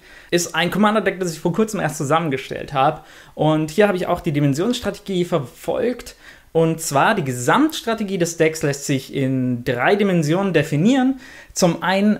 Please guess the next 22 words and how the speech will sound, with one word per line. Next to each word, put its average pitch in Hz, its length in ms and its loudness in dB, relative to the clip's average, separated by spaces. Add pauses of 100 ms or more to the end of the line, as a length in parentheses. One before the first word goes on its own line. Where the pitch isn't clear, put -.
mache 196 380 2
viele 226 320 2
Kreaturen, 190 840 0 (340)
mache 190 420 0
diese 220 260 0
Kreaturen 180 880 0
groß, 175 720 4 (500)
in 147 140 -4
dem 180 280 2
konkreten 165 420 -4
Fall 156 140 0
mit 151 160 -2
plus 151 120 -8
eins 139 140 -4
plus - 160 -10
eins 190 220 -4
Countern. 156 380 0 (580)
Und 285 400 6 (300)
dritte 233 540 4
Dimension 175 800 2
ist 147 360 -4 (100)
angreifen. 170 720 0